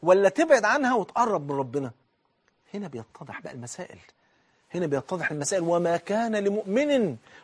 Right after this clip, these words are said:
ولا مؤمنة إذا قضى الله ورسوله أمرا أن يكون لهم الخيرة من أمرهم". أنا يا رب ملك لك، أنا وقف لله سبحانه وتعالى. فهم الفايل بتاع حياتك كله هيختصر في التلات أسئلة دولت.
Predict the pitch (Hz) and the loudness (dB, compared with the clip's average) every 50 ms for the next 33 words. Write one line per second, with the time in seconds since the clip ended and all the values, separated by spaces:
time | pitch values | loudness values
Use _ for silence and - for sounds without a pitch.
0 | - - 175 214 269 262 240 220 208 220 214 220 269 262 233 214 - 214 202 202 | -2 2 4 6 6 6 4 2 2 0 0 0 0 0 -2 -2 -2 -2 0 0
1 | 185 170 196 190 185 - 214 226 196 214 196 185 185 202 226 208 190 190 185 185 | 4 6 6 6 6 4 0 0 2 2 2 2 4 2 2 2 0 0 0 0
2 | 185 175 160 - 247 269 254 240 214 202 214 - - 247 294 277 269 285 269 247 | 0 0 0 -2 -4 -2 0 0 0 0 0 0 -2 -2 2 4 4 4 4 2
3 | - - - - 196 190 180 185 170 - 233 214 196 202 208 185 190 180 165 143 | -2 -8 -6 -2 0 2 2 2 0 0 -2 -2 0 0 0 -2 -2 -6 -6 -8
4 | - - 208 208 180 160 165 165 160 - 156 139 - 143 143 151 151 127 113 113 | -8 -6 -4 -2 -2 0 -2 -2 -4 -6 -8 -8 -8 -6 -4 -4 -4 -4 -4 -6
5 | - _ 165 202 240 240 233 208 190 185 190 220 196 156 147 160 175 202 226 196 | -6 _ 0 2 2 4 4 6 6 6 6 6 4 2 -2 -2 0 0 -2 -2
6 | - - 147 135 131 143 165 - - - - - _ - - - - _ - 214 | -6 -6 -6 -4 -2 -4 -4 -6 -8 -14 -20 -20 _ -20 -20 -20 -4 _ 6 6
7 | 233 220 202 190 208 247 - - - - 185 175 165 156 156 156 156 170 196 202 | 8 8 8 8 8 8 6 4 -2 -6 -4 -2 0 0 0 0 2 2 2 2
8 | 151 110 - _ _ _ - - 123 - - 190 165 135 113 - 107 - - - | 0 -2 -8 _ _ _ -14 -12 -8 -2 -2 -2 -2 -2 -6 -8 -10 -12 -12 -16
9 | - _ _ _ _ _ _ _ _ _ _ _ _ _ - - _ _ _ _ | -20 _ _ _ _ _ _ _ _ _ _ _ _ _ -20 -20 _ _ _ _
10 | _ _ _ _ _ _ - - 143 185 214 208 180 165 165 - 143 - - - | _ _ _ _ _ _ -6 -4 -2 -2 -2 -4 -6 -8 -10 -12 -16 -18 -14 -8
11 | 202 214 202 170 143 160 - - - - 185 190 - 165 - - 214 202 196 220 | -6 -6 -6 -6 -6 -8 -10 -8 -8 -8 -8 -10 -10 -12 -10 -10 -8 -8 -8 -8
12 | 226 - _ _ _ _ _ _ _ _ _ _ - 143 139 127 - - - - | -10 -10 _ _ _ _ _ _ _ _ _ _ -14 -12 -12 -12 -14 -16 -16 -14
13 | - 120 - - - _ - 123 110 - - - - - - - - - - - | -14 -14 -16 -20 -20 _ -16 -16 -16 -14 -12 -12 -12 -12 -12 -18 -20 -20 -20 -20
14 | _ - - | _ -20 -20